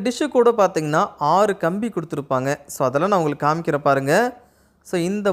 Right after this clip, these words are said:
மூணு கம்பியை பாருங்க. இந்த மூணு கம்பியில ரெண்டு ரெண்டு ஹோல்ஸ் இருக்கு பாருங்க. இந்த மாதிரி ரெண்டு ரெண்டு ஹோல்ஸ் இருக்கிறது டிஷ்ஷுக்கும் எல் என் பிக்கும் யூஸ் பண்றது.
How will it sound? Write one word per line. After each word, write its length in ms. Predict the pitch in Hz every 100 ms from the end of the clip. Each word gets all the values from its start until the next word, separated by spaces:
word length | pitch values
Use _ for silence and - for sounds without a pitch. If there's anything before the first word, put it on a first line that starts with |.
| 180
மூணு 160 | 196 185
கம்பியை 240 | 185 185 165
பாருங்க. 280 | 151 143 135 180 247 - _ _ _ _ _ _ _ _ _ _ _ _ _ _ _ _ _ _ - 220
இந்த 160 | 240 208
மூணு 180 | 247 262 240
கம்பியில 360 | 220 233 165 160 - - 156
ரெண்டு 200 | 190 233 233
ரெண்டு 160 | 202 185
ஹோல்ஸ் 240 | 214 214 185
இருக்கு 180 | 175 156 151
பாருங்க. 240 | 143 139 143 156
இந்த 160 | 202 214 202
மாதிரி 160 | 220 214
ரெண்டு 160 | 165 190 208
ரெண்டு 160 | 185 165
ஹோல்ஸ் 260 | 202 196 165
இருக்கிறது 420 | 143 135 127 165 247 285 - _ _ _ 143
டிஷ்ஷுக்கும் 560 | 208 - 247 - 240 - 147 151
எல் 120 | 208
என் 100 | 208
பிக்கும் 280 | 185 175 208 151
யூஸ் 180 | 170 175 156
பண்றது. 380 | 143 135 143